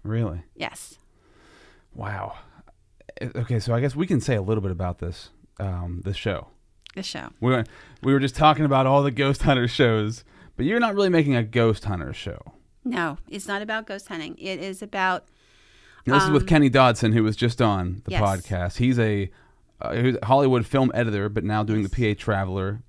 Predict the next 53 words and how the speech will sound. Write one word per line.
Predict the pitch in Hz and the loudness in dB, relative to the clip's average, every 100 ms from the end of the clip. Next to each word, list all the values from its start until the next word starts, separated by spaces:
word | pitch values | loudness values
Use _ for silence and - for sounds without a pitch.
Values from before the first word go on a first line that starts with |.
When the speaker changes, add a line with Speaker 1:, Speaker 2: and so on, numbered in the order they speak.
| - | -4
Speaker 1:
amongst | 107 101 - | -2 -2 -4
other | 107 101 | -6 -6
things, | 95 95 98 107 | -6 -6 -4 -6
as | - 101 | -6 -6
Speaker 2:
Yes. | 92 80 | -6 -6
Speaker 1:
with, | 104 117 - | -6 -6 -6
with, | 104 | -8
with | 101 110 | -8 -6
you | 139 | -6
as | 107 | -6
well. | - | -4
Speaker 2:
And, | 233 233 170 | -4 -4 -4
um, | - 208 208 202 _ - | -2 0 -2 -6 _ -12
like | 214 | -12
I | |
said, | 240 226 | -10 -10
Ke-, | 214 - | -8 -2
I've | 220 | -2
known | 247 269 | -2 -6
Kenny | 214 196 202 - _ - | -4 -4 -6 -10 _ -6
<clears throat> | - 302 247 190 - - _ _ | 4 6 4 -2 -12 -20 _ _
for | - - | -18 -12
years, | 202 190 175 185 - | -8 -6 -6 -6 -8
and | - 185 185 | -6 -6 -4
I | 185 | -4
was | 190 226 | -6 -10
talking | 214 185 226 | -8 -8 -10
to | 220 | -20
him | 214 196 190 | -16 -14 -14
about | 190 180 165 165 _ _ _ _ _ - | -8 -4 -4 -6 _ _ _ _ _ -16
my | 202 202 196 190 185 190 - _ | -10 -2 2 2 0 -6 -16 _
take | - 185 185 - | -12 -10 -10 -14
on | 185 175 | -12 -12
what | 180 - | -14 -12
should | - - 196 | -12 -10 -12
be | - 170 | -12 -12
on | - 180 170 180 | -12 -12 -14 -16
T | - 196 | -16 -12
V | 190 170 | -10 -10
about | - 156 - | -10 -14 -14
this. | - - | -18 -18
And | 185 | -14
it's | 180 202 | -14 -10
about, | 190 180 - _ _ _ _ _ _ _ _ - | -6 -6 -8 _ _ _ _ _ _ _ _ -4
um, | 196 190 185 | 0 0 0
educating | - 233 277 262 233 | -4 -6 -4 -6 -4
about | 220 190 | -6 -6
the | 190 | -6
reality | 180 175 175 202 180 | -6 -4 -2 -4 -8
of | 180 | -10
what | 156 | -12
it | - | -12
is, | - - - - | -16 -16 -18 -20